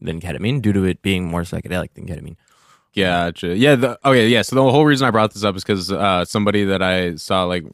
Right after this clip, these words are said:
Speaker 2: read or, or said a thing that they, they had, like, basically, like, a whole, like, report, and they were, like, saying that they were hearing, like, really gnarly, like, buzzing and, like, weird just distortion, like, audio, audio distortions and stuff, which I was like, "Oh, that's interesting."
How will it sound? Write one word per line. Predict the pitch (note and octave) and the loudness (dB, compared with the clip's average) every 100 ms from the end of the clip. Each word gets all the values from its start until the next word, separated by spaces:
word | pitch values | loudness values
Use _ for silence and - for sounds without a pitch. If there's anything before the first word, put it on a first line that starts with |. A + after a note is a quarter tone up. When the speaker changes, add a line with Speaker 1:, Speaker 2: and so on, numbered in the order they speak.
| - | -8
Speaker 2:
read | F#2+ F#2 | -4 -2
or, | F#2 A1+ - | -4 -6 -6
or | G2 | -6
said | E2+ G2 F#2 | -4 -4 -4
a | |
thing | - G2 F#2+ F#2 _ _ _ _ _ _ _ | -4 -4 -4 -6 _ _ _ _ _ _ _
that | G2 | -2
they, | A2 A2 G#2 - _ _ - - _ _ | 0 0 -2 -10 _ _ -20 -20 _ _
they | D3+ | 4
had, | F3 E3+ | 6 6
like, | D3 B2+ | 6 4
basically, | C#3 B2+ C#3 | 2 2 2
like, | A#2 G#2+ | 2 2
a | G2+ G2 G2+ G2 | 2 2 2 0
whole, | G#2+ G2 - _ | -2 -2 -8 _
like, | G#2 F#2 - | -8 -8 -6
report, | G#2 G2 G#2+ G#2 F#2+ | -6 -2 -2 0 -2
and | G#2+ G#2+ | -2 0
they | |
were, | G#2 | 2
like, | G2+ G2 - | 2 -2 -2
saying | A2+ G#2+ | -2 0
that | G2+ | 0
they | |
were | G#2 | 0
hearing, | A2 G2+ | 0 0
like, | F2+ | -4
really | G2 G#2 B2 A#2 A2 | -6 0 2 4 2
gnarly, | G#2 G#2 G#2 G2+ | 2 2 0 0
like, | F#2+ E2+ E2 | -2 -6 _
buzzing | F#2 F#2+ G#2 G#2+ G#2 | -4 -2 -2 -2 -2
and, | G2+ G2 | -4 -6
like, | F2+ F2+ | -6 -8
weird | F2+ F#2 F#2+ G2+ G2 F2+ | -10 -10 -6 -4 -4 -6
just | F2+ - | -14 -10
distortion, | - - - - G2 F#2+ F#2+ | -10 -10 -8 -4 -4 -4 -8
like, | F#2 F2+ | -6 -8
audio, | E2 F2+ F2+ F2+ F2 F2 | -4 -4 -4 -4 -4 -6
audio | D#2+ F2+ F#2 | -8 -6 -6
distortions | F2 E2+ F#2 F#2 F#2+ G2 F#2 | -8 -8 -8 -6 -6 -8 -8
and | F#2 | -10
stuff, | - F#2+ - | -6 -6 -8
which | F#2 | -10
I | F#2 | -8
was | F2+ | -8
like, | F2+ | -10
"Oh, | G2+ F#2+ | -8 -10
that's | F2 | -12
interesting." | E2+ F#2+ - G2+ | -16 -16 -14 -14